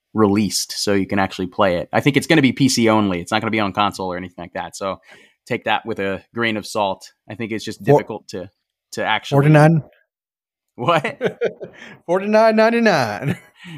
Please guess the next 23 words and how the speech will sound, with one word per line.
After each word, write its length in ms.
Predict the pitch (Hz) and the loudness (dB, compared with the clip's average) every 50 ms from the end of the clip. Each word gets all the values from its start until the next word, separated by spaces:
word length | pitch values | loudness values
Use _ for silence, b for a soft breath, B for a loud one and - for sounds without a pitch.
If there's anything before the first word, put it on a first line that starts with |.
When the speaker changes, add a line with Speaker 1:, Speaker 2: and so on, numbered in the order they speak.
| B - - | B -6 -4
Speaker 1:
Oh, 120 | 135 135 127 | -2 0 0
well, 100 | 123 110 | -2 -2
probably, 840 | - - 113 107 98 95 90 104 110 107 101 90 95 101 101 120 - _ | 0 0 2 2 0 0 -4 -4 -4 -2 -4 -4 -8 -12 -16 -18 -8 _
probably. 520 | 123 117 104 95 104 110 101 92 92 b b b b b b - | -4 -4 -2 -4 -4 -4 -4 -4 -6 b b b b b b 0
But 200 | 131 147 170 127 | 0 0 2 2
I, 40 | 165 | 0
I 40 | 143 | 0
think 140 | 151 151 | 0 -2
that's 160 | 143 135 131 - | -2 -4 -2 -2
kinda 200 | - 123 110 104 | -2 -2 -2 -2
neat 280 | 104 101 92 - - | -4 -6 -6 -6 -8
that 80 | - 98 | -8 -6
Speaker 2:
Mm-hmm. 60 | - | -4
Speaker 1:
they're 420 | 107 98 98 98 95 95 101 - _ _ _ _ - 113 | -4 -4 -2 -2 -2 -4 -6 -10 _ _ _ _ -16 -4
going 340 | 110 123 117 117 110 104 95 | -2 0 0 2 0 -2 -2
back 360 | 104 101 101 101 101 95 - | 0 0 0 0 -2 -2 -6
and 120 | 92 92 92 | -8 -8 -8
didn't, 280 | 92 95 95 92 85 - - | -6 -6 -6 -8 -10 -12 -14
you 280 | 104 107 110 110 101 | -14 -10 -10 -8 -8
know, 120 | 92 92 90 | -8 -10 -12
throwing 340 | - - 120 110 104 101 | -8 -6 -4 -4 -4 -4
that 160 | 98 95 95 95 | -4 -4 -4 -4
on. 360 | 95 95 95 95 95 98 | -4 -6 -6 -8 -12 -14